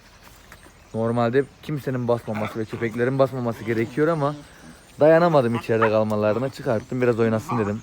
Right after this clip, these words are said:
bunların hepsi. Bolca suluyoruz. İnşallah çıkar. Hiç umudum yok ama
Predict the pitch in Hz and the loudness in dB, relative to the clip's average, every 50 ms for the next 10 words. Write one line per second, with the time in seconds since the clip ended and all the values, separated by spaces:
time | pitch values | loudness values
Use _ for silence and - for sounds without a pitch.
0 | - - - 107 104 107 107 104 104 104 104 98 - - 147 156 151 - - - | -4 -4 -2 -2 0 0 0 0 0 -2 -4 -4 -4 -6 -6 -6 -6 -10 -14 -12
1 | 120 123 156 175 180 175 165 139 156 147 139 127 117 - - 170 185 190 185 180 | 0 4 6 8 8 8 8 8 8 8 8 6 4 0 -2 0 4 6 6 6
2 | 180 190 185 - - - - - - 175 170 - - 175 156 135 120 117 - - | 6 4 2 0 -6 -16 -8 -4 -2 -2 0 2 4 4 4 4 2 0 -2 -6
3 | - 117 101 98 131 139 - 160 151 143 143 139 156 165 165 180 185 185 180 165 | -6 -6 -6 -6 -8 -8 -6 -4 -4 -2 -2 -2 -2 0 2 2 4 4 4 4
4 | 156 170 185 | 2 0 0